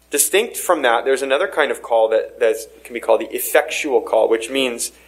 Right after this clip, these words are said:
e-, effective. The Holy Spirit works to make that general call effective in certain people's hearts. It actually has its, it actually grips certain people and brings about a positive response.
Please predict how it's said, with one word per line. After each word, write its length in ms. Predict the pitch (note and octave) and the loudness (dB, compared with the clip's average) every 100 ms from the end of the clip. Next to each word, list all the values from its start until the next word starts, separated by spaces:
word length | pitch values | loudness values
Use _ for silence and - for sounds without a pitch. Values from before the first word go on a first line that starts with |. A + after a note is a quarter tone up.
| - | -14
e-, 60 | - | -2
effective. 840 | C#3 B2+ C3 C3 D3 C#3+ B2 G#2+ - - - | 0 0 0 2 2 0 -2 -4 -6 -20 -4
The 100 | C#3 | 0
Holy 180 | F#3 | 2
Spirit 480 | A3 - F#3+ F3+ D#3+ | 2 0 2 2 2
works 280 | D3 D3+ - | 0 0 -4
to 140 | - | -6
make 260 | C3+ C3 C3+ | 0 0 2
that 260 | C3+ - - | 0 2 -2
general 380 | D3 E3+ G3+ | 0 2 0
call 640 | G3+ G3+ G3+ C3+ B2+ - - _ _ _ _ _ _ _ _ | 0 2 4 4 2 0 -14 _ _ _ _ _ _ _ _
effective 580 | C3+ - A3+ A#3 E3 C3+ | -2 0 -2 0 0 0
in 140 | C3 | 0
certain 380 | - - D3+ C#3+ | 0 0 0 -2
people's 380 | - B2 A2+ G#2+ | -10 -2 -2 2
hearts. 420 | A#2+ A2 - - | 2 0 -2 -6
It 120 | - | -4
actually 640 | - B2 C3 - C#3+ A#2+ A2 - _ _ _ | 2 0 0 0 2 2 -4 -14 _ _ _
has 280 | - B2 A2+ | -2 0 0
its, 200 | G#2+ - | -4 -8
it 280 | - A#2+ A2+ | -6 0 2
actually 280 | C3 C3 C3 | 0 -2 -10
grips 540 | A2+ A#2 B2 B2+ - - | -8 2 2 2 -4 0
certain 300 | C3+ G#2 F#2 | 2 2 -2
people 520 | A#2 G#2+ G#2 G#2 - _ _ - | -10 4 4 4 -8 _ _ -2
and 200 | A2+ A2 | -2 2
brings 280 | A#2 A#2 | 2 2
about 440 | A#2 A2 G#2+ - - _ _ | 2 4 4 0 -20 _ _
a 60 | - | -12
positive 460 | - A2 G#2 G#2 G2 | -2 -2 0 -4 -8
response. 600 | F#2+ - - - - | -12 -8 -8 -8 -14